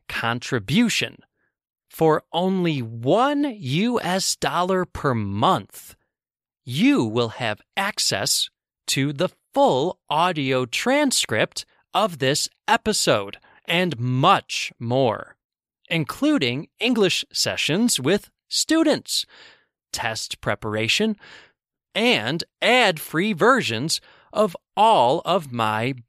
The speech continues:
podcast episodes and bonus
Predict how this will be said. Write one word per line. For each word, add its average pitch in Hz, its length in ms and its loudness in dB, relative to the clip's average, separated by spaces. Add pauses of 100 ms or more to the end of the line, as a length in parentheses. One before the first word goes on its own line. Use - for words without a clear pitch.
(120)
podcast 226 640 2
episodes 147 840 0 (480)
and 165 580 0
bonus 269 560 2